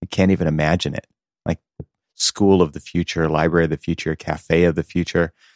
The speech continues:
We have, we have no idea. Like,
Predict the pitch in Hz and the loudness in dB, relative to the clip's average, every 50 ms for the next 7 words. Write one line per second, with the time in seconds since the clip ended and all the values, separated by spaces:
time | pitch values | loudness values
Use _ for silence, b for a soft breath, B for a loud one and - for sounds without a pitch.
0 | b b b _ _ - 101 107 95 87 80 95 - - 113 110 87 80 80 82 | b b b _ _ 0 2 2 2 2 0 -4 -2 0 2 2 2 0 0 0
1 | 87 90 90 87 85 87 87 87 90 92 95 - _ _ _ 87 85 78 73 76 | 2 4 4 4 4 4 4 4 2 0 -2 -6 _ _ _ -4 -4 -4 -6 -10
2 | - - 80 76 69 65 - 78 85 _ _ _ _ - 104 98 - - | -8 -6 -4 -2 -2 -4 -4 -8 -12 _ _ _ _ 0 0 0 0 -4